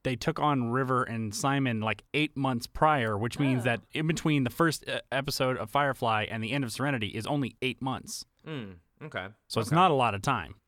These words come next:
Speaker 3: Yeah.
Speaker 2: No.
Speaker 3: Yeah. No, that, that isn't in this. Yeah. I mean, you know, comic book logic, you can sort of insert all
Speaker 1: <laughs>
Speaker 3: kinds
Speaker 1: Well
Speaker 3: of happenings.
Speaker 2: Oh, yeah.
Speaker 3: I mean,
Speaker 1: There's,
Speaker 3: for cry-,
Speaker 1: there's
Speaker 3: for
Speaker 1: all
Speaker 3: crying out loud, the whole Clone Wars, uh, took place, the whole series of the Clone Wars takes place between two movies, you know?
Speaker 1: Right.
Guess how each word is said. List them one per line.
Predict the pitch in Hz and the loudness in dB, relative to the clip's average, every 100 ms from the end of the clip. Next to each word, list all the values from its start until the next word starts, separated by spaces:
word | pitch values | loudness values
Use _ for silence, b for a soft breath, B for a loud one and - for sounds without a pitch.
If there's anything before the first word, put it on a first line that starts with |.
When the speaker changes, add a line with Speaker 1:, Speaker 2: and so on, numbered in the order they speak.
| _ _ 117 | _ _ -10
Speaker 3:
Yeah. | 104 82 | -8 -8
Speaker 2:
No. | 98 92 165 _ | -14 -18 -20 _
Speaker 3:
Yeah. | 113 92 76 95 | -12 -12 -14 -10
No, | 131 139 | -4 -2
that, | 139 139 | -2 -2
that | 143 143 | -2 0
isn't | 160 143 135 | -2 -2 -6
in | 123 131 | -6 -6
this. | 139 139 117 135 160 | -6 -6 -12 -12 -2
Yeah. | 143 123 120 | 0 0 -2
I | 175 | -2
mean, | 202 202 | -2 -4
you | 190 247 | -6 -4
know, | 190 143 | -2 -2
comic | - 165 151 | -2 -4 -4
book | 139 123 | -6 -8
logic, | 117 113 107 107 135 | -6 -6 -6 -12 -12
you | |
can | 135 107 | -12 -10
sort | - 104 98 | -8 -8 -8
of | 90 B B 143 | -12 B B -10
insert | 131 127 117 104 - | -6 -4 -4 -4 0
all | 147 139 | 0 -2
Speaker 1:
<laughs> | |
Speaker 3:
kinds | - - 139 151 | -6 -6 0 4
Speaker 1:
Well | 214 196 | 6 6
Speaker 3:
of | - | 4
happenings. | 123 123 139 330 - | -2 0 0 0 0
Speaker 2:
Oh, | - | -2
yeah. | 190 - | -2 0
Speaker 3:
I | 220 | 0
mean, | 233 | 0
Speaker 1:
There's, | 208 262 233 - | 4 4 4 2
Speaker 3:
for | 240 | 2
cry-, | 233 233 | 6 6
Speaker 1:
there's | 208 | 8
Speaker 3:
for | 233 | 6
Speaker 1:
all | 240 | 8
Speaker 3:
crying | 226 | 8
out | 214 196 | 4 4
loud, | 208 208 175 | 6 6 2
the | 170 | 0
whole | 208 | 0
Clone | 202 - 214 262 | 0 0 0 0
Wars, | 170 147 143 156 | 0 0 0 -2
uh, | 143 | -4
took | 143 180 - | -4 -8 -6
place, | 180 170 175 - B 165 | -4 -4 -4 -10 B -6
the | 151 | -4
whole | 160 226 | 0 -2
series | - - 254 254 214 170 | -2 -4 -4 -2 -2 -2
of | 165 | -4
the | - | -2
Clone | 214 214 | 2 2
Wars | 175 139 | 2 -2
takes | 170 - | -4 -4
place | 175 156 | -6 -6
between | 135 160 147 | -8 -8 -6
two | - 196 | -4 -4
movies, | 160 175 135 113 110 | -4 -6 -6 -8 -6
you | 127 | -4
know? | 120 123 143 | -4 -4 -4
Speaker 1:
Right. | 135 151 110 | 2 2 2